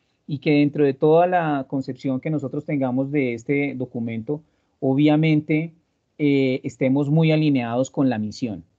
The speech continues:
Y aquí es supremamente importante que la conformación del equipo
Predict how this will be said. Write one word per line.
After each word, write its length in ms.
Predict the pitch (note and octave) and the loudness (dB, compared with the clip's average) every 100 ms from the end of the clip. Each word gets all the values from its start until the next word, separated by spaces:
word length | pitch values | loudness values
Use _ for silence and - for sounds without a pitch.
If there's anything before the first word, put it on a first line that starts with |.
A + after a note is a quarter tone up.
| _ _ | _ _
Y 140 | - C3+ | -2 -2
aquí 240 | B2+ C3+ | 0 -2
es 80 | C#3 | -2
supremamente 800 | - E3 E3 D#3+ D#3 D#3 D3+ D#3+ | -4 -4 0 0 0 0 0 -2
importante 560 | D#3 C3+ - A#2+ C#3 | -4 -4 -4 -6 -6
que 100 | C3+ | -4
la 120 | C3+ A#2+ | -4 -2
conformación 580 | A#2+ A#2+ A2+ A2 A#2 | -6 -6 -8 -10 -8
del 160 | A2+ C3+ | -4 -4
equipo 440 | B2 B2 A2+ B2+ | -4 -10 -10 -10